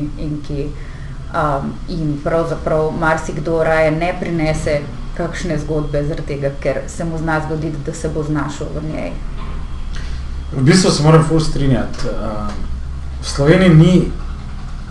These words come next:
Speaker 2: sistematično organiziranih ekip za preiskovalno novinarstvo, ki bi jih kot take organizirali odgovorni uredniki, kamoli, da bi imeli pri tem podporo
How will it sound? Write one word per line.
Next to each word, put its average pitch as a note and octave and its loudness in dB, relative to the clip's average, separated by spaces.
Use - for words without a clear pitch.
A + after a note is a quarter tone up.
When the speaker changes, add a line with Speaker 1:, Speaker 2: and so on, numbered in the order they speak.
Speaker 2:
sistematično C#3 2
organiziranih A#2+ 4
ekip C#3+ 4
za D3+ 4
preiskovalno C#3+ 6
novinarstvo, D#3 4
ki C3+ 0
bi B2+ 2
jih A#2+ 2
kot - -4
take C#3+ 4
organizirali B2 2
odgovorni B2 0
uredniki, A#2 0
kamoli, C#3+ 6
da B2+ 2
bi A2+ -2
imeli B2 4
pri A#2+ -6
tem B2 2
podporo A#2+ 0